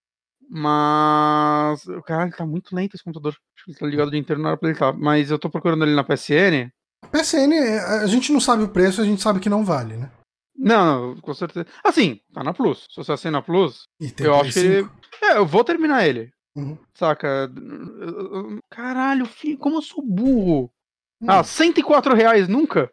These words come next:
Speaker 2: <laughs> Pois é.
Speaker 1: <laughs> Nossa
Speaker 2: Não foi o que eu falei.
Speaker 1: Nossa senhora, não.
Speaker 2: Não, não, não. Não dá. Mas assim,
Speaker 1: Nossa.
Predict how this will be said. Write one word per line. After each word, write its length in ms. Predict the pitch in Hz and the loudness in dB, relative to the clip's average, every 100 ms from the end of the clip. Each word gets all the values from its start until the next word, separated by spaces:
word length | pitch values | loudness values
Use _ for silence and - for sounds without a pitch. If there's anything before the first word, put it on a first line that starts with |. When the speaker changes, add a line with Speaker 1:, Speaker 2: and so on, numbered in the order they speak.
| _ | _
Speaker 2:
<laughs> 600 | 202 - 1047 960 - 240 233 | -2 -2 -2 -6 -8 -8 -6
Pois 180 | 233 | -4
é. 80 | 220 208 | 0 2
Speaker 1:
<laughs> 40 | |
Nossa 380 | 330 311 370 269 | 4 4 2 0
Speaker 2:
Não 320 | 262 294 320 | -4 0 2
foi 160 | 285 285 | 4 2
o 20 | |
que 60 | |
eu 80 | 285 | 2
falei. 340 | 247 302 214 160 466 - 247 240 - - | 2 2 2 0 -4 -6 -12 -10 -10 -4
Speaker 1:
Nossa 580 | 277 254 453 - - - | 2 4 4 0 -10 -10
senhora, 580 | - - 247 190 226 226 | -10 -4 0 0 0 -2
não. 400 | 185 190 202 135 _ - | -4 -4 -4 -6 _ -8
Speaker 2:
Não, 360 | 151 160 160 | -6 -4 -4
não, 220 | 143 139 131 | -4 -6 -8
não. 100 | 123 | -10
Não 220 | 135 175 | -12 -10
dá. 200 | 143 127 - - | -10 -10 -14 -8
Mas 180 | 311 370 | 2 2
assim, 180 | - 330 | 2 0
Speaker 1:
Nossa. 160 | 226 | 2